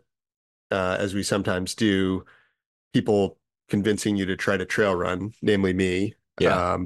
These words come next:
Speaker 1: but I had a little bit of support from special guest, uh, Christina Fulsick, um, about more just, she was a resource, I guess we'll say. Uh,
Speaker 2: Yeah,
Speaker 1: very
Speaker 2: an
Speaker 1: knowledgeable
Speaker 2: expert.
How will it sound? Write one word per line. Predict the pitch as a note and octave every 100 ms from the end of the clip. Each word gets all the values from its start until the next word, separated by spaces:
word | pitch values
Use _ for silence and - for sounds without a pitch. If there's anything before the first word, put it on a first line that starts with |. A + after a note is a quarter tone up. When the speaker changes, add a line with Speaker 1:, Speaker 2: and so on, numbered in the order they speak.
| -
Speaker 1:
but | G#2
I | G2
had | G2+
a |
little | G2+ G2+
bit | G2
of |
support | - - G2 F#2 F#2
from | - G2+ F2+
special | F2 G2+ F#2 G2
guest, | F2+ F2+ - - - -
uh, | F#2 F2
Christina | - G2 - F#2+
Fulsick, | - G2 - G#2+ - - - - _ _ _ -
um, | F#2 F2 F2 F2 F2 - _ _ _ _ A2
about | F#2+ F#2+ F#2 - - - B2
more | C3+ C3
just, | A#2 G#2 -
she | -
was | A2+ G2+
a |
resource, | F#2+ G2+ - A1 D2 - -
I | -
guess | G#2+ -
we'll | -
say. | - - - - - - _ _ -
Uh, | -
Speaker 2:
Yeah, | F#2+ F2+
Speaker 1:
very | G2
Speaker 2:
an | G#2
Speaker 1:
knowledgeable | A2 E2+ E2+ D#2+
Speaker 2:
expert. | D2